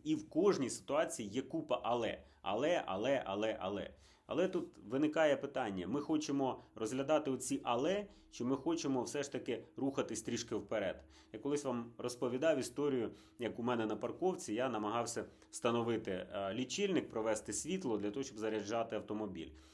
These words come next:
І я таки не зміг, е, цього добитися, тому що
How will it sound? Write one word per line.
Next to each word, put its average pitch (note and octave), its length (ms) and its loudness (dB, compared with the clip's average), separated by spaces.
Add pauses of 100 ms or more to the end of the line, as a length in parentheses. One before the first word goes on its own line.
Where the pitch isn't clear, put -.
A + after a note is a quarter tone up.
(140)
І C#3 160 2
я F3 180 4
таки F#3+ 220 0
не F#3+ 120 4
зміг, F#3 380 0 (260)
е, A2 360 4
цього A#2 280 0
добитися, A#2 600 0
тому A2+ 260 -2
що G#2+ 360 0